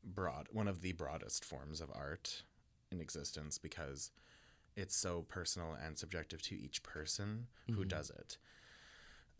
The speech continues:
Speaker 1: For some people, it's about, you know, theatrics. For other people, it's about creative constructions, and other people, it's about sort of gender expression. And it's so many things, and, like,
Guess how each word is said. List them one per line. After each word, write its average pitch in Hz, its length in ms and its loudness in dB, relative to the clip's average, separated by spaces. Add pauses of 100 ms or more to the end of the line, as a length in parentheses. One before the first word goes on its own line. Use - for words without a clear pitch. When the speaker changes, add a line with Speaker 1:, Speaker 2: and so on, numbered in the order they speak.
Speaker 1:
For - 160 4
some 127 200 8
people, 123 320 6
it's - 500 4 (260)
about, 82 640 4 (280)
you 95 100 0
know, 87 80 2
theatrics. - 840 -4
For - 120 -2
other 95 160 4
people, 95 200 2
it's 85 100 0
about 80 380 0 (760)
creative 92 360 2
constructions, 85 920 0
and 87 280 -6
other 101 140 2
people, 92 260 -2
it's - 120 0
about 80 460 2 (100)
sort 87 240 0
of 78 80 -4
gender 80 300 2
expression. - 680 0
And 67 200 -6
it's 117 140 2
so 127 720 8
many 104 200 6
things, 95 340 4
and, 87 100 2
like, 85 220 -2